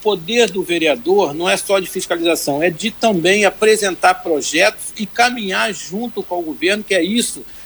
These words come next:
que a Casa Legislativa, né, a maioria dos vereadores tem feito, né, é essa busca de fazer um desenvolvimento sustentável da nossa cidade em todos os setores, né, e tendo ido em Brasília, no estado do Rio de Janeiro,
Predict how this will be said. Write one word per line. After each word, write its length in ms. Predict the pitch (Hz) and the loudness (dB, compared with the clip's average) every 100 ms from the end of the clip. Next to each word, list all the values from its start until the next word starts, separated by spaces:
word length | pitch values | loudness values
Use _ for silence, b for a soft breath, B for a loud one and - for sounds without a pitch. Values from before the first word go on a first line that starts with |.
| B | B
que 80 | 175 | 0
a 80 | 160 | 2
Casa 400 | - 185 175 170 | 2 2 2 -2
Legislativa, 840 | 170 147 160 - - 190 180 135 | -4 -4 -4 -4 -6 -2 -2 -2
né, 160 | 156 175 | 0 2
a 40 | |
maioria 580 | 170 180 175 160 208 202 | 2 4 4 2 2 2
dos 160 | 160 | 2
vereadores 580 | 165 160 156 143 156 147 | 0 2 2 2 0 -2
tem 200 | - 214 | -2 -2
feito, 580 | - - 170 190 214 - B B B | -2 0 2 4 2 -6 B B B
né, 220 | 135 165 190 B | -2 0 0 B
é 100 | B | B
essa 360 | 196 208 - 214 | 4 2 0 -4
busca 680 | 135 196 247 254 - 151 127 | -6 -8 -6 -6 -6 -8 -10
de 600 | - 175 160 156 156 151 | -4 -2 0 0 -2 -2
fazer 380 | 180 170 - 202 | 0 0 2 0
um 80 | 190 | 0
desenvolvimento 800 | 190 190 202 175 170 190 208 - | -4 -2 0 0 -2 -2 -2 -4
sustentável 640 | 196 - 170 - 180 175 | -8 -4 -2 2 2 2
da 140 | 170 165 | -6 -4
nossa 300 | 170 165 - | -2 -2 -4
cidade 500 | 143 151 180 202 - B B | -8 0 0 0 -6 B B
em 140 | 226 | -4
todos 500 | 202 - 233 220 180 | -4 -2 -2 -2 -4
os 120 | 185 - | -8 -6
setores, 680 | 156 - - 190 208 - - B B | -6 -6 0 2 2 -2 -12 B B
né, 240 | 156 190 | 0 2
e 60 | 180 | 0
tendo 460 | - 190 190 180 180 | -2 -2 2 2 2
ido 240 | 180 175 | 2 2
em 80 | 175 | 2
Brasília, 840 | 156 123 - 185 202 202 170 151 | 2 2 0 0 2 4 4 2
no 120 | 151 | 0
estado 380 | 160 - 185 160 | -2 2 2 4
do 40 | |
Rio 160 | 156 165 | 0 0
de 80 | 156 | -4
Janeiro, 560 | 147 139 180 196 190 | -8 0 2 2 0